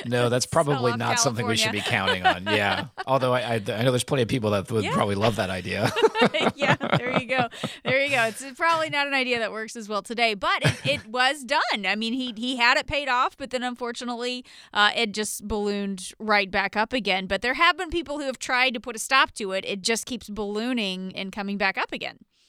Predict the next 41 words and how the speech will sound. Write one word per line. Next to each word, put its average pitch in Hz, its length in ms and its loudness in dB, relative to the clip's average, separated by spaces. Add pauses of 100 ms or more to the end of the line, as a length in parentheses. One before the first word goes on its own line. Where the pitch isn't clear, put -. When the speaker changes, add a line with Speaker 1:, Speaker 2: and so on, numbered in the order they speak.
(480)
Speaker 1:
Yeah, 98 260 2
I 92 100 4
know 101 120 2
some 107 160 0
of 95 40 -2
the 87 80 -2
founding 87 340 -4
fathers 87 480 -2
were 87 140 -10
very 90 400 -6
against 87 400 -6
debt. 87 260 -6
I 90 80 -6
remember, 90 500 -10
you 92 100 -8
know, 90 80 -4
studying 87 360 -4
some 87 140 -4
of 90 60 -10
this 87 120 -10
when 87 100 -10
I 82 60 -12
was 85 140 -12
writing 87 200 -10
my 85 120 -12
books, 87 560 -8
and 90 460 -10 (500)
we 107 140 4
are 95 80 2
a 87 60 0
long, 98 380 0
long 92 260 0
way 90 180 0
from 90 180 -4
that 87 220 -2
now. 117 500 -6
Uh, 85 320 0
we 85 80 -2
Speaker 2:
Mm. - 40 -2
Speaker 1:
have, 82 460 -4
uh, 82 320 -2